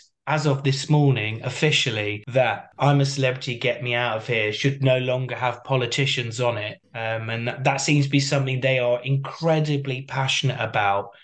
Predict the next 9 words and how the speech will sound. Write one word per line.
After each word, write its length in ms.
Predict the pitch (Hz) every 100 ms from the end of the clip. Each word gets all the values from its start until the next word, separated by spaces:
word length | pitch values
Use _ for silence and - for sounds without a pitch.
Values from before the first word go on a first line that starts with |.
| _ -
Three 140 | 180
or 80 | 175
four 220 | 160 156
weeks 260 | 151 135 143
after 260 | 139 139
the 60 | 143
show 240 | 139 135
started, 640 | 127 - 131 123 117 113 113 -
and 440 | 127 127 123 120